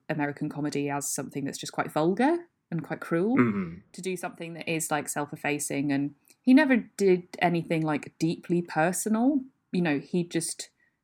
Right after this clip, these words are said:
Speaker 1: set the scene. Um, it wasn't anything about, like, it was more about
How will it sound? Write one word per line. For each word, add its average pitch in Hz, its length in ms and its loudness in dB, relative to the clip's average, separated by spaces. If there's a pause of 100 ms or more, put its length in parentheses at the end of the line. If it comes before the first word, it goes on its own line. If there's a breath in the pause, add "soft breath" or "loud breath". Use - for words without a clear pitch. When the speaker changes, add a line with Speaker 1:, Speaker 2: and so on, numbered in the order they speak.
Speaker 1:
set - 480 -2
the 156 80 -2
scene. 226 580 4 (560 soft breath)
Um, 156 560 4 (640)
it - 200 0
wasn't 165 580 0
anything 160 460 0
about, 151 260 0
like, - 420 -4 (1200)
it 175 120 2
was 180 140 2
more 180 340 6
about 165 580 2